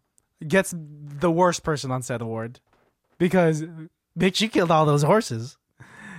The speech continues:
And also, bitch, you fucking, you, you Leonidas your daughter into the well.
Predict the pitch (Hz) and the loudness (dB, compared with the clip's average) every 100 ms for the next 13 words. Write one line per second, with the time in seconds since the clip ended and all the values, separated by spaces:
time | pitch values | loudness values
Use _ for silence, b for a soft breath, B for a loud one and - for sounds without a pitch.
0 | B 139 160 175 175 165 147 214 196 202 | B -2 2 4 4 0 2 0 2 -2
1 | 320 302 196 170 175 175 180 220 190 185 | -2 2 0 2 -2 -2 0 0 0 2
2 | 247 196 214 196 196 196 196 226 165 165 | 2 2 2 2 4 2 0 -2 -6 2
3 | 180 180 180 170 165 151 170 208 254 | 4 4 2 0 0 4 4 4 0